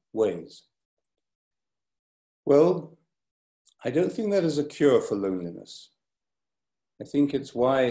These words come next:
in fact, many people feel more lonely, uh, after they, if they use social media or they use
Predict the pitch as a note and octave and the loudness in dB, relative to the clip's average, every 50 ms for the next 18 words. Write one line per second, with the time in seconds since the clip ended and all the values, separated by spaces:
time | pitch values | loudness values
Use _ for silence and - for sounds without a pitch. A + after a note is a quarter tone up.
0 | - - B2 A2 G#2+ - - A#2 A2+ - - - - - _ _ _ _ _ _ | 0 -2 -4 -6 -4 -4 -2 -2 -2 -4 -6 -10 -18 -20 _ _ _ _ _ _
1 | _ _ - A2+ A#2+ B2+ B2 B2 - B2 A2+ - - A#2 G2+ F#2+ - - A#2+ G#2+ | _ _ -4 -2 0 0 -2 -2 -4 -4 -6 -4 -6 -6 -6 -6 -4 -2 -2 0
2 | G2 F#2+ G2+ C#3 F#3 G#3 F3 B2+ A#2 A2 G#2+ G#2+ G#2+ A#2 C3+ C3 - - _ _ | 0 0 2 4 4 6 6 6 4 4 2 2 0 0 -2 -2 -6 -14 _ _
3 | _ _ _ _ - _ _ _ _ _ _ _ - A2 G#2+ G#2+ G#2+ G#2 G2+ G2+ | _ _ _ _ -20 _ _ _ _ _ _ _ -6 -4 -2 0 0 0 -2 -2
4 | G2+ G#2 G#2 - - _ _ - A2+ A2 G#2+ - - - G#2+ G2 A2+ G#2+ G#2+ - | -4 -6 -10 -14 -20 _ _ -8 -6 -6 -6 -6 -8 -8 -2 2 4 4 4 2
5 | - C3+ A2+ - - A2+ G#2+ G#2 G2+ G#2+ B2 A#2+ A2+ A2 - - A#2+ A2+ A2 - | 0 -2 -6 -4 -2 -2 -2 -2 0 -2 -2 -2 -4 -4 0 2 2 2 2 0
6 | A#2 G#2 G2 G#2 A2 G#2+ G2 A2 A2 A2 A2 A2 A2 - _ _ _ _ _ _ | -2 -2 0 0 -2 -2 -2 -2 -2 0 -2 -2 -6 -10 _ _ _ _ _ _
7 | _ _ _ - - G2 F#2 G2+ G2 F#2+ F#2 G2 A2 A2 A2 A2 A2 G2+ F#2+ - | _ _ _ -8 -8 -6 -6 -6 -6 -4 -4 -4 -4 -4 -4 -6 -8 -10 -12 -14
8 | - - - | -16 -18 -20